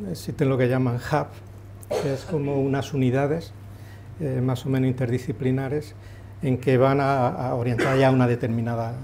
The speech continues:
a una determinada cosa. Eh, eh, pues el, el hub,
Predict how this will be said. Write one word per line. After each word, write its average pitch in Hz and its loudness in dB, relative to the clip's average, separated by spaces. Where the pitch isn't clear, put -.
a 139 -10
una 123 -6
determinada 120 -8
cosa. - -16
Eh, - -14
eh, 147 -12
pues 127 -8
el, 131 -6
el 131 -10
hub, 131 -6